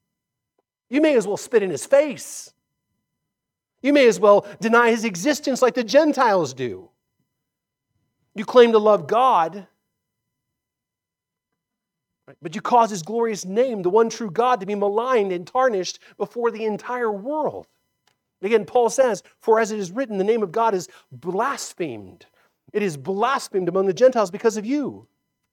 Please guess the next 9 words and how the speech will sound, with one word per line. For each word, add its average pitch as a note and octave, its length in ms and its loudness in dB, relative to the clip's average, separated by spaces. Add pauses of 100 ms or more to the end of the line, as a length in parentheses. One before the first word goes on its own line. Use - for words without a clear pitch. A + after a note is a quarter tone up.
(960)
God G3+ 160 0
is G#3+ 100 0
not E3+ 240 -4
honored C3 320 -4
by G#2+ 280 -8 (180)
you A#2+ 340 -10
and A2 80 -10
your A#2+ 100 -14
religious A2+ 460 -12